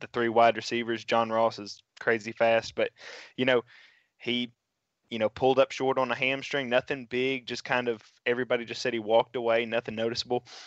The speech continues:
The worst thing to me is he had put on a clinic the past,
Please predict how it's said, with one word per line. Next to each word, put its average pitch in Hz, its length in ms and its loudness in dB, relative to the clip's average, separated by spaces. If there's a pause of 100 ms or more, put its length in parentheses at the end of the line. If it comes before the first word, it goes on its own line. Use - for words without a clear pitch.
(100)
The 127 100 4
worst 135 440 2
thing 143 140 0
to 120 60 -4
me 143 260 -2
is 117 280 -2 (220)
he 170 180 -2
had 156 160 -4
put 156 160 4
on 139 140 6
a 117 40 0
clinic 160 520 -2
the 120 100 0
past, - 640 2